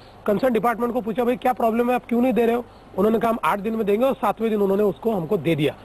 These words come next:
तो आज वो भी bidding stage पर आ गया, उसका, अम, आरएफ़क्यू ये submit हो गया, तीन bidders qualify हो गए और अभी आरएफ़पी के लिए हम लोगों ने, यानी financial bid के लिए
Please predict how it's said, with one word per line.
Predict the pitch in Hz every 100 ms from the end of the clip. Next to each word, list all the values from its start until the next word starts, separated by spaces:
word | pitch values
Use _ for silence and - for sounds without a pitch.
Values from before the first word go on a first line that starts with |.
| - - - -
तो | 226
आज | - 269 240 - - - -
वो | 180 233
भी | 226 269
bidding | 170 254 285
stage | - 285
पर | - 247
आ | 190
गया, | 208 262 - - - -
उसका, | 202 - 277 302 427 - - - - 208
अम, | 196 190 185 -
आरएफ़क्यू | 156 240 269 - 269 143 - - - 175
ये | 214 269
submit | - 196 190 254
हो | 233
गया, | 214 254 269
तीन | 247 - 220 254 240
bidders | 202 247 -
qualify | 208 190 254 285
हो | 233
गए | 202 269 - - - -
और | 226
अभी | 220 311
आरएफ़पी | 170 202 262 - 277 254 - - - - -
के | 247
लिए | 226 302 311 -
हम | 143 196
लोगों | 214 220
ने, | 240 269
यानी | 226 226
financial | 202 240 - 269
bid | 196 226
के | 254
लिए | 220 160